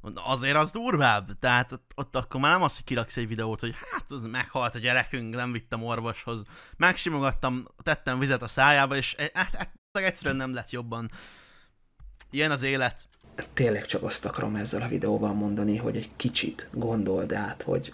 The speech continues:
Speaker 2: kiraktad a videót, és mindenkitől kapod a „Jaj, Péter, kitartást, veled vagyunk”, és a többi szokásos,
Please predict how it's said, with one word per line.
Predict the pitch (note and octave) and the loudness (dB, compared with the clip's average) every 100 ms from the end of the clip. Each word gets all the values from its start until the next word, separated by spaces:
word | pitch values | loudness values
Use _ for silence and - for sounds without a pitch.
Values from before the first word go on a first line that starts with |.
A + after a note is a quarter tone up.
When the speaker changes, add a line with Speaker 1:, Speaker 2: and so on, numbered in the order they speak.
| - | -4
Speaker 2:
kiraktad | - A#2+ G#2+ - - | 0 0 0 -4 -2
a | |
videót, | G#2+ A2 G2+ G#2 | 0 2 2 2
és | G2 - | -2 2
mindenkitől | A#2+ A2 G#2+ - G#2 - | 2 4 0 -2 -4 -2
kapod | A2+ - F#2+ | -2 0 0
a | F#2 - - - - - | 0 -4 -14 -16 -18 -4
„Jaj, | A2 G#2+ G#2+ | -2 0 0
Péter, | A2 A2 G2+ - | 0 0 -2 -2
kitartást, | A2 G#2+ G#2+ - - - | -2 -2 -2 -2 -4 -4
veled | - A2+ G#2 | -2 0 2
vagyunk”, | A2 G#2 G2 - | 0 0 -2 2
és | G2+ - | 2 4
a | A#2+ | 2
többi | C3+ C#3 C#3+ | 4 4 2
szokásos, | - A2 B2+ C3 C3+ | 0 0 2 2 0